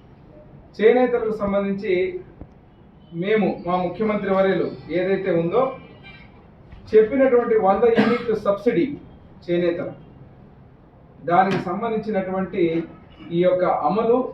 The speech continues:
ఈ ప్రభుత్వంలో ప్రారంభమైంది. దానికి సంబంధించి ఈరోజు ఏడీ గారు, ఎస్సీ గారితో కూడా మాట్లాడి, ప్రభుత్వం ఇచ్చినటువంటి ఏదైతే చేనేతలకు సంబంధించినటువంటి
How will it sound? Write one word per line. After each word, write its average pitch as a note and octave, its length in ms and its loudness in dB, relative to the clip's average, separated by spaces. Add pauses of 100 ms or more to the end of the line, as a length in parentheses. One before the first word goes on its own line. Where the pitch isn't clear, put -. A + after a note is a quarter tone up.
(240)
ఈ E3+ 40 0 (100)
ప్రభుత్వంలో F#3 540 0 (100)
ప్రారంభమైంది. E3+ 720 -2 (600)
దానికి F#3 340 0
సంబంధించి G#3 520 -4
ఈరోజు F#3+ 320 -2 (460)
ఏడీ F#3 240 0
గారు, F#3 220 4 (300)
ఎస్సీ F3+ 260 -6
గారితో F3+ 240 0
కూడా F3 240 -2
మాట్లాడి, F#3 320 -4 (540)
ప్రభుత్వం G#3+ 460 2
ఇచ్చినటువంటి F#3+ 540 -6 (100)
ఏదైతే F#3 320 -4 (480)
చేనేతలకు F#3+ 600 -4
సంబంధించినటువంటి D#3+ 800 -6